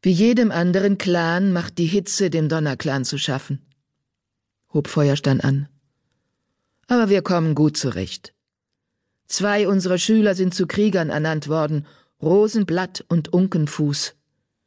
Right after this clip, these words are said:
Löwenglut sprang auf die Pfoten. „Unkenfuß! Rosenblatt!“,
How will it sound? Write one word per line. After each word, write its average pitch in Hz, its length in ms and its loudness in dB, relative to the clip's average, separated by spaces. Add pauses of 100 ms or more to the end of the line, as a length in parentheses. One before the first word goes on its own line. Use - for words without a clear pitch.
(840)
Löwenglut 160 460 0
sprang 147 280 0
auf 147 120 0
die 160 100 -2
Pfoten. 139 520 -2 (520)
„Unkenfuß! 277 1160 2 (440)
Rosenblatt!“, 311 920 0